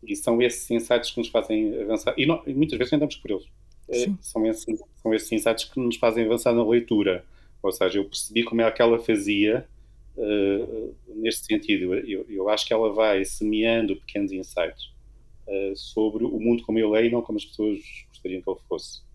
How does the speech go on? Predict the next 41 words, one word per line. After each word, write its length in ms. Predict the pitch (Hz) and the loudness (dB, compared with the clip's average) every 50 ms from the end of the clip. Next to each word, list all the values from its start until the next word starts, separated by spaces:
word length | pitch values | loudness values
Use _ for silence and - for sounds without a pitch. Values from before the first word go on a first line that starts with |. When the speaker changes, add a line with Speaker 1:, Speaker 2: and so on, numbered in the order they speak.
| - | -20
Speaker 1:
não 100 | 82 85 | -18 -18
é? 40 | - - - - | -18 -16 -16 -14
Para, 80 | 95 90 - - - - - - | -14 -14 -14 -16 -20 -20 -14 -8
para 100 | 92 92 | -6 -4
usar 220 | 90 95 92 90 | -2 -2 -2 -2
a 80 | 87 85 - - - - - - - - | -4 -8 -10 -14 -20 -20 -20 -20 -20 -18
Speaker 2:
Sim. 180 | - - - 180 | -10 -4 -2 -2
Speaker 1:
questão 140 | 175 180 95 | -2 -4 -6
do 100 | 185 - | -10 -8
Coetzee. 360 | - - - - - - - - | -8 -8 -8 -10 -14 -18 -18 -18
Speaker 2:
Sim. 180 | - - 202 175 175 - | -12 -6 -6 -4 -4 -4
Speaker 1:
O 80 | - | -2
Coetzee, 260 | 170 143 139 - - | 0 0 0 2 2
aliás, 200 | 135 117 113 117 - | 2 2 2 0 -2
faz 140 | - 117 120 | -4 -6 -6
isso 120 | 113 - | -4 -2
também. 260 | - 104 104 101 98 92 - - - | 0 0 2 2 0 -2 -6 -12 -18
Eh, 420 | 92 90 87 90 98 92 87 87 92 | -16 -14 -12 -12 -10 -10 -10 -10 -10
eh, 360 | 98 87 82 80 82 - - 85 - - - - | -10 -10 -10 -10 -12 -16 -18 -20 -20 -20 -16 -8
eu 100 | 107 101 | -4 -2
não, 120 | 110 113 - - | -2 -2 -2 -2
eu 80 | 117 104 | -2 0
não 160 | 110 107 101 | 0 2 2
li 160 | 101 101 98 | 2 2 2
a, 240 | 95 92 87 87 87 - - - - - - - - - - - | 0 0 -2 -4 -6 -12 -16 -20 -20 -20 -20 -20 -20 -20 -14 -14
essa, 240 | - - - - - - - 90 | -14 -14 -14 -16 -18 -16 -14 -14
a, 20 | |
a, 480 | 90 87 - - 87 82 82 - - 87 | -14 -12 -12 -12 -12 -12 -12 -12 -14 -16
essa 340 | 82 - - 85 82 82 82 - - - - - _ _ | -16 -16 -16 -18 -16 -16 -18 -20 -20 -20 -20 -20 _ _
sequência 340 | - - - 98 92 - 92 | -18 -12 -8 -8 -8 -8 -10
das 140 | 87 90 - | -10 -8 -6
obras 220 | 95 90 92 90 | -6 -6 -8 -10
sobre 320 | - - 90 85 - 60 - - - | -12 -12 -12 -12 -12 -16 -18 -20 -20
Jesus, 400 | - - - - 98 101 107 107 107 | -20 -20 -16 -8 -6 -6 -6 -6 -6
mas, 220 | 98 - - - - | -10 -10 -12 -14 -18
mas 100 | 90 - - - | -20 -20 -20 -20
li 80 | 90 | -20
muita 200 | 87 87 - - - | -20 -20 -20 -18 -16
coisa 200 | - 87 90 98 | -16 -14 -16 -16
do 80 | - | -16
Coetzee. 280 | - - 90 - - - | -12 -12 -12 -14 -14 -20